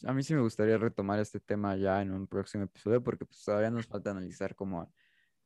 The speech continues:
a personas en esta actualidad consideradas relevantes. Entonces, igual, eh, muchísimas gracias. Vamos a, a comenzar a finalizar este podcast. Este fue su podcast Pensadores. Les queremos agradecer nuevamente por escucharlos.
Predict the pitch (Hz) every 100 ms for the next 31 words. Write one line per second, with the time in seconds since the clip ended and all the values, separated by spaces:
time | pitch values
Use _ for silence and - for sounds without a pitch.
0 | _ _ - 107 117 113 123 127 120 110
1 | - 120 - 104 104 107 123 117 104 101
2 | 101 92 98 98 101 101 - - - _
3 | _ _ _ _ - 127 107 98 98 101
4 | 98 98 101 - _ _ _ - - 101
5 | 58 - - _ _ _ _ _ - 139
6 | 143 151 139 113 117 131 131 117 117 113
7 | - - 87 80 - 90 - _ - 104
8 | 101 98 113 110 107 98 - 107 - -
9 | 113 - 147 185 _ _ _ _ _ 98
10 | 113 110 107 101 107 - 107 101 92 92
11 | 107 110 110 101 - 90 95 - 90 87
12 | 104 98 101 92 95 92 87 90 87 -
13 | 90 131 139 170 208